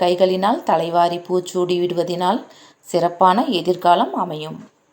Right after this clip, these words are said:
நாம் கோயில்களுக்கு போகும்போது மருதாணியை உள்ளங்காலில் வைத்துக்கொண்டு அங்க பிரதட்சணம் செய்வதினால்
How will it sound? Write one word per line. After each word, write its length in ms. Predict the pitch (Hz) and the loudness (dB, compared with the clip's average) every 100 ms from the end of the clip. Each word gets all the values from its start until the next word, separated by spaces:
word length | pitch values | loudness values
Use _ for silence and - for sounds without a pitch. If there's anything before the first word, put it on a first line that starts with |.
| _ _ _ _ _ _ _ _ _ _ | _ _ _ _ _ _ _ _ _ _
நாம் 280 | 165 170 185 | -6 -6 -4
கோயில்களுக்கு 680 | 196 202 202 190 202 - 208 | -2 0 0 -2 -4 -6 -6
போகும்போது 720 | 202 196 208 190 214 214 277 208 | -2 -2 -2 -2 -2 -2 2 4
மருதாணியை 580 | 185 196 196 196 240 359 202 | 4 4 2 2 -2 0 0
உள்ளங்காலில் 600 | 175 190 185 180 185 247 | 2 2 4 2 2 -2
வைத்துக்கொண்டு 840 | 196 180 185 180 175 175 165 - - _ _ _ _ | -2 -4 -6 -4 -4 -4 -8 -10 -16 _ _ _ _
அங்க 360 | 156 165 180 185 | -12 -2 0 2
பிரதட்சணம் 680 | 185 185 190 185 190 190 185 185 | 4 4 4 -2 -4 -4 -6 -6
செய்வதினால் 600 | 180 180 185 185 220 | -2 -2 -2 -2 -2